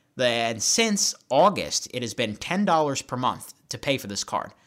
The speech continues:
That's borderline less than Netflix is for unlimited streaming at home. Um, but MoviePass is available at all theaters across the country, and its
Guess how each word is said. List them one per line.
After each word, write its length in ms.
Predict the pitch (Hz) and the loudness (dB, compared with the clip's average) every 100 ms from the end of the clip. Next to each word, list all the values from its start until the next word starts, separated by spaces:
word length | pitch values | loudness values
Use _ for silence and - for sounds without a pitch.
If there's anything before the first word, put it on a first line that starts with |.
| _ _ | _ _
That's 240 | - - - | 2 2 0
borderline 600 | 143 170 196 208 185 165 | -4 0 2 4 4 4
less 220 | 151 143 | 0 -2
than 160 | 127 110 | -4 -2
Netflix 420 | 131 - 113 - | -4 -4 -6 -4
is 180 | 101 95 | -6 -6
for 140 | - | -6
unlimited 420 | - 117 113 107 | -4 -4 -4 -2
streaming 420 | - - 117 110 98 | -2 -2 -4 -6 -8
at 60 | |
home. 320 | 101 135 175 - _ _ _ _ _ _ _ | -4 -4 -4 -8 _ _ _ _ _ _ _
Um, 500 | 123 117 107 101 - _ | 4 4 4 -2 -10 _
but 160 | 117 113 | -8 -6
MoviePass 720 | 123 185 226 - 127 104 - - _ _ _ _ _ | 0 2 2 2 2 2 0 -4 _ _ _ _ _
is 140 | 123 113 | -8 -4
available 340 | 113 143 139 | 4 4 4
at 60 | 120 | 2
all 160 | 95 151 | 4 4
theaters 280 | 185 160 131 | 4 0 2
across 240 | 156 139 | 2 2
the 40 | - | -2
country, 320 | 143 139 123 | -4 -4 -6
and 160 | - 113 | -4 -6
its 260 | 101 - | -4 -4